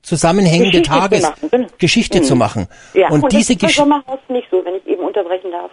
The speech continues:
Speaker 1: Das ist beim Sommerhaus eben genau andersrum, weil
Speaker 2: Ja.
Speaker 1: die das ja
Speaker 2: Mhm.
Speaker 1: anscheinend erst aufzeichnen, vierzehn Tage, können die
Speaker 3: Mhm.
Speaker 1: dir danach das zusammenschneiden, um die Geschichte zu erzählen. Das ist natürlich ein Vorteil für die,
Speaker 3: Mhm.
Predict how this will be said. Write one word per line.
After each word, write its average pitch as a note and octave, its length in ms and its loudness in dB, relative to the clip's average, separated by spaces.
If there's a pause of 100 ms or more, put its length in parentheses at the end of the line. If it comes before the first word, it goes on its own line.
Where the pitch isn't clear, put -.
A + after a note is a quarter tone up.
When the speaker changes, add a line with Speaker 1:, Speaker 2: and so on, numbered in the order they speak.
(140)
Speaker 1:
Das D#3 180 -2
ist F3+ 120 -2
beim E3 160 0
Sommerhaus F3 440 0
eben D#3 220 -6
genau C#3+ 240 0
andersrum, F3+ 640 0
weil E3 140 4
Speaker 2:
Ja. D#3 100 0
Speaker 1:
die D#3 140 0
das C#3+ 140 -4
ja - 120 0
Speaker 2:
Mhm. D3 140 -10
Speaker 1:
anscheinend D3 480 -2
erst D#3+ 440 -2
aufzeichnen, E3 680 0
vierzehn F3+ 400 -2
Tage, F3+ 480 0 (580)
können E3+ 220 2
die F#3+ 80 0
Speaker 3:
Mhm. - 60 2
Speaker 1:
dir E3 100 4
danach C#3+ 600 2 (180)
das - 180 -2
zusammenschneiden, D#3 960 2
um D#3 180 -2
die C#3+ 100 -2
Geschichte D#3 540 0
zu - 140 -4
erzählen. D3 600 0
Das - 180 -10
ist C3 60 -12
natürlich C3+ 260 -4
ein C3 80 0
Vorteil C3+ 500 0
für A2+ 160 -4
die, C#3 320 -2
Speaker 3:
Mhm. B3 200 -6